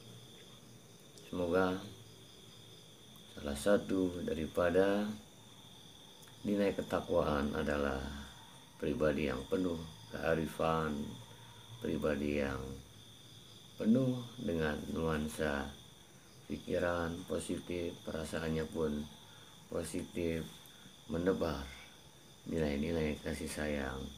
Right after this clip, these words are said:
rahmatan lil alamin.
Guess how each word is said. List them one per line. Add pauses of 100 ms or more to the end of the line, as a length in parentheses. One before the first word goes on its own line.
(580)
rahmatan (720)
lil
alamin.